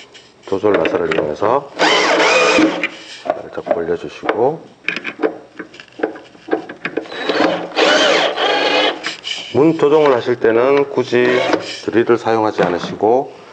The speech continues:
일반 십자 드라이버를 사용하셔도 되겠습니다. 지금 보시면 이쪽은 틈이 많이 벌어져 있고 조금 벌-, 벌어져 있습니다. 이 부분도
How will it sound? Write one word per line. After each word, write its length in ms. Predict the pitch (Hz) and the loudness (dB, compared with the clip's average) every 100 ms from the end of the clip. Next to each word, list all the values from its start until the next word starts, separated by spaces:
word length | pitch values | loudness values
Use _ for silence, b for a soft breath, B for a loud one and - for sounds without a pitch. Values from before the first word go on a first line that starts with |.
| B B | B B
일반 260 | 107 104 110 | 0 2 0
십자 320 | - - 127 | -2 -4 -2
드라이버를 520 | 92 92 92 90 131 | 0 -2 0 2 2
사용하셔도 540 | 143 92 82 76 - 117 | 0 -4 -4 -6 -6 -4
되겠습니다. 580 | 78 71 - 67 - - _ B B B B | -4 -4 -8 -12 -12 -14 _ B B B B
지금 240 | - 113 127 | -2 2 2
보시면 680 | 117 117 120 120 143 160 - - - - - - - - - - B B B | 2 2 2 4 2 -2 -6 -18 -20 -20 -20 -20 -20 -16 -16 -16 B B B
이쪽은 640 | 110 120 151 135 139 139 139 | -4 2 2 4 4 4 2
틈이 260 | 131 127 | 4 4
많이 300 | 120 92 104 | 4 2 2
벌어져 380 | 107 95 92 87 | 2 2 4 2
있고 580 | 78 - 123 147 - - - _ _ _ _ - | 0 0 2 2 0 -12 -20 _ _ _ _ -6
조금 240 | 87 104 | -4 0
벌-, 240 | 95 87 - | 0 -2 -2
벌어져 260 | 87 85 | 0 0
있습니다. 520 | 80 - 73 78 101 123 - B B B | 0 -2 -4 -2 -2 -4 -16 B B B
이 140 | - | 0
부분도 560 | 160 92 90 85 117 | 0 0 0 2 0